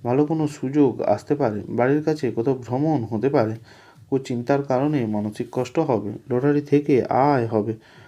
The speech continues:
কোনো বন্ধুর দ্বারা ক্ষতির যোগ রয়েছে। কুম্ভ রাশির ব্যক্তিদের সম্পদ, পরিবার এবং পেশাগত দিক কেমন যাবে? সম্পদের দিক থেকে অর্থভাগ্য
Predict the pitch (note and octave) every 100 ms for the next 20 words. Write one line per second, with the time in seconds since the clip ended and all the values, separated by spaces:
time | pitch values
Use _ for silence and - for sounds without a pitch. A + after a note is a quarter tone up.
0 | - - C#3 B2+ A#2+ C3 D3+ D3+ D3 A#2
1 | - A#2 A#2 D3 A2 G#2 A2 C3 C#3+ A2+
2 | G2+ A2 A2 - - - _ - B2 C3+
3 | D3+ D3+ D3+ A2+ A#2 A#2+ D#3 C3+ G#2+ -
4 | A2+ A#2 C#3 C3 A#2+ C#3 D3+ A2+ - A2
5 | A#2+ A2+ G#2+ C3+ C#3+ D3+ D#3 D3+ A#2 G#2+
6 | A2 A2 D3 C#3 G2 A#2 - - - -
7 | - B2+ B2 C#3+ D3 C3 B2 B2 C#3 C#3
8 | E3 - A#2 A#2+ D3+ D#3+ D3